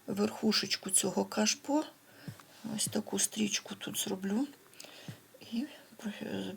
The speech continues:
приклею її на ось цю верхушечку, щоб уже це кашпо мало вигляд такого цементного, будемо так казати, рельєфного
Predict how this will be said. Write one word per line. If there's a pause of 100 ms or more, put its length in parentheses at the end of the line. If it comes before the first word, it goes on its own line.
приклею
її
на
ось
цю (580)
верхушечку,
щоб
уже
це
кашпо
мало
вигляд
такого (520)
цементного,
будемо
так
казати,
рельєфного